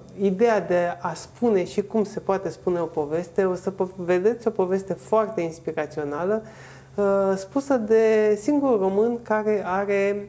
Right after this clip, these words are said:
uh, titlul de Sir. Este vorba de Sir George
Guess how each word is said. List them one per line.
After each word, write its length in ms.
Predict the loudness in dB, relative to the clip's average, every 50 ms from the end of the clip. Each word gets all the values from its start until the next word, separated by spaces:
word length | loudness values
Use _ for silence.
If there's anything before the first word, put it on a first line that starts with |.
| -10 -6
uh, 600 | -4 -2 -2 -2 0 -2 -2 -2 -2 -4 -6 -6 -4
titlul 400 | -4 -4 -4 -2 -2 -2 -2 0 -2
de 180 | -2 -4 -4 -6
Sir. 480 | -10 -6 -2 0 0 2 0 0 -2 -4 -12 -20 -20 -20 -20 -20 -18
Este 200 | -16 -2 -2 0
vorba 260 | 0 2 2 2 2
de 380 | 2 0 0 0 0 -2 -4 -6
Sir 440 | -12 -14 -4 -2 0 0 0 0 -2 -6 -12 -18 -14 -14
George 500 | -4 -2 0 0 0 -2 -2 -2 -2 -2